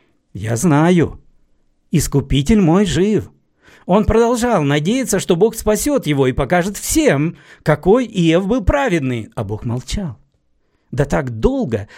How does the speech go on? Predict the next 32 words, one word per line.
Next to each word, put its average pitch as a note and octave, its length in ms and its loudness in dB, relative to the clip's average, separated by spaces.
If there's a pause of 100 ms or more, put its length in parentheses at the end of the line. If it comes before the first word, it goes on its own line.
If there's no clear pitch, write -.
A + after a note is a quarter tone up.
(140)
что - 180 -2
даже D#3+ 240 0
бесконечная, E3 1000 0
на D3 120 0
мой F3 140 2
взгляд, F3 280 2
надежда F3 440 2
Иова F3+ 400 2
на C3+ 120 2
Бога A#3 380 2 (180)
выпарилась E3+ 760 2
под E3+ 160 2
огнем F3+ 300 2
искушения. D#3+ 680 0 (300)
Священный A#3 540 0
писатель A3 680 0
просто C4 440 0
это E3+ 220 2
отметил, F3+ 420 0
даже A3+ 240 0
как B3+ 160 -4
будто C#4+ 220 -2
буднично, F3+ 880 -2 (240)
как G#3+ 120 0
будто D#4 220 0
речь D#4+ 220 0
идет A3+ 260 0
о B3 60 0
письме D4+ 340 0
тещи. C#3+ 640 0 (560)
Слова C3+ 680 2 (520)
Иова D3+ 600 2